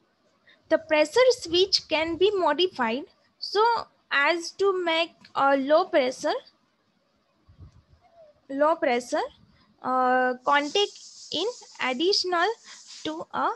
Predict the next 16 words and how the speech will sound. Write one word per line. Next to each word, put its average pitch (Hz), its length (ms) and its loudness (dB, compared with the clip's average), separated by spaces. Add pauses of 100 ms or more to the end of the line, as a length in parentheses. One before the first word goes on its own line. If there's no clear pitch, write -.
(260)
high 285 280 -6
pressure 247 300 -12 (440)
contact. - 400 -16 (2000)
Second 440 420 -4
point 427 280 -8
શું 381 220 -4
કહે 269 220 0
છે 294 340 -10 (320)
કે - 80 -6
તમારી 370 420 -4
જે 370 160 -8
pressure 339 500 -10
switch 311 580 -16
છે, 254 200 -10
બરાબર, 254 520 -10 (840)
એ, 370 260 -10